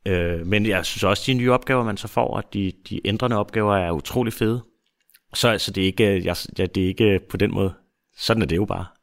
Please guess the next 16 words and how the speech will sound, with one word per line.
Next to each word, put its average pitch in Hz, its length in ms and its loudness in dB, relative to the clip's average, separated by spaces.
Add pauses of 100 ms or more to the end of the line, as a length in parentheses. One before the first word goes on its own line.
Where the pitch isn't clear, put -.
(160)
Men 104 160 0
ja, 110 280 2
ja, 110 220 2
ja, 113 120 4
det, 117 300 0
det 120 100 2
gør 123 140 6
ondt, 139 240 0
når, 131 180 0
når, 110 380 2
når 104 120 0
de 98 160 -8
ting, - 220 -2
der 120 80 0
er 113 60 2
nært 117 320 -2